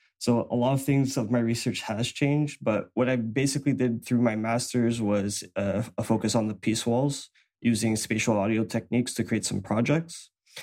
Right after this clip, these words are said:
And this was an alternative approach to, uh, conflict transformation and starting conversations.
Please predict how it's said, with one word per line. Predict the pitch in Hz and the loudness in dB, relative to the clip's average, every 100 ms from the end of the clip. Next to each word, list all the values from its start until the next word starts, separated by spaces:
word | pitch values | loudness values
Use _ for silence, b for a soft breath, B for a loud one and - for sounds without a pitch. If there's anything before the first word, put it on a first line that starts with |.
| B | B
And | 123 120 | 0 2
this | 131 | 4
was | 139 131 | 2 4
an | 123 | 2
alternative | 123 - 131 127 127 | 0 -2 -2 0 0
approach | 110 90 113 113 - - | -4 -4 -2 -2 -4 -6
to, | - 110 101 92 | -2 0 0 -2
uh, | 80 82 | -4 -4
conflict | 90 113 120 - | -2 -2 -2 -2
transformation | 117 101 101 110 120 131 | -2 -2 0 0 2 2
and | 113 104 98 - - | 2 0 -4 -10 -4
starting | 117 110 107 | 0 0 0
conversations. | 117 104 107 98 120 - 175 - | -2 -2 -2 -2 0 0 -2 -6